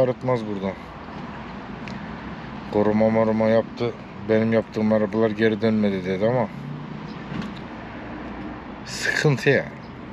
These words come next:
Ya bildiğin sıkıntı, çileden başka bir şey değil yani.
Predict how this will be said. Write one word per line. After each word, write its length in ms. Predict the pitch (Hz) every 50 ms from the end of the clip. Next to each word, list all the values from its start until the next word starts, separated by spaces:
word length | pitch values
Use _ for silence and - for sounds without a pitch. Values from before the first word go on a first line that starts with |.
| - - - - - - - - - - - - - - - - - - 226 226 226 226 226 226 226 226 - - - 226 226 226 226 220 - - - - - - - - - - - - - - - - - - - - - - 123
Ya 160 | 110 95 85 87
bildiğin 400 | 107 110 117 113 117 131 127 117
sıkıntı, 460 | 110 - - - - 123 117 104 120 120 -
çileden 520 | - - - 117 120 110 120 117 117 113
başka 340 | 110 104 - - - 113 107
bir 40 | 101
şey 240 | - - 113 107
değil 260 | 107 107 104 98 90 87
yani. 240 | 85 78 76 71